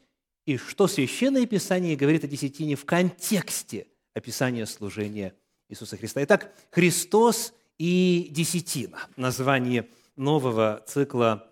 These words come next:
проповедей. И первое из них, а, называется так: «Жить от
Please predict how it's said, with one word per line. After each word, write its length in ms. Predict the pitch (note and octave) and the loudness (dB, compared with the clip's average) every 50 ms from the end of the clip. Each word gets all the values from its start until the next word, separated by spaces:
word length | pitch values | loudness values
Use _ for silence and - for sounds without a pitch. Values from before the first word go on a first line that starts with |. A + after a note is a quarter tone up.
| _ _ - | _ _ -2
проповедей. 760 | E3 F#3 G#3 G3 G3+ G3 F#3+ F#3+ D#3+ F3+ F3 E3+ D#3 - - - _ _ _ - | 2 2 4 4 4 4 4 4 4 4 4 4 2 0 -6 -20 _ _ _ -6
И 320 | - D3+ D#3 D3+ C#3+ C#3+ - B2+ A2+ - | -2 0 2 4 2 2 0 -2 -6 -2
первое 480 | - F3 G3 G#3+ G#3+ G3+ G3+ G3 F#3 F3+ | 2 6 6 6 6 6 4 6 6 4
из 300 | F3 D3 D3+ D#3 C#3 C3 | 4 2 -2 -2 -2 -2
них, 320 | D#3 F3 E3+ - - - C3+ - | -2 -2 -2 -2 -4 -12 -10 -6
а, 280 | B2 A#2 A#2 A2+ A#2 B2 C#3 | -4 -2 -2 -2 -4 -4 -6
называется 640 | B2+ B2+ A#2+ C#3 B2+ C3+ B2+ A#2+ - - C#3 C3 | -6 -4 -2 2 2 4 4 2 0 0 -4 -2
так: 360 | - - G3+ G3+ G3+ - - _ _ _ _ _ _ _ _ | 0 0 -2 -2 -2 -6 -18 _ _ _ _ _ _ _ _
«Жить 600 | - B2 C3 D3+ A3 B3+ A#3 - - - - - _ _ _ _ _ _ _ _ _ - | -8 -6 0 2 4 4 2 2 -2 -8 -8 -10 _ _ _ _ _ _ _ _ _ -6
от 480 | - D#3+ F3+ F#3 F#3 F#3+ - - - | 0 4 4 4 4 0 -12 -16 -16